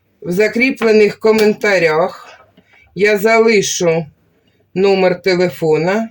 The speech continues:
Віки. Канал їхній має назву Водолага Стасян.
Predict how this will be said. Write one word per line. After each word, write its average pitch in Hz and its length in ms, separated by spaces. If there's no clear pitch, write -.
Віки. 220 640
Канал 226 360
їхній 180 520
має 190 320
назву 160 640
Водолага 175 680
Стасян. 156 800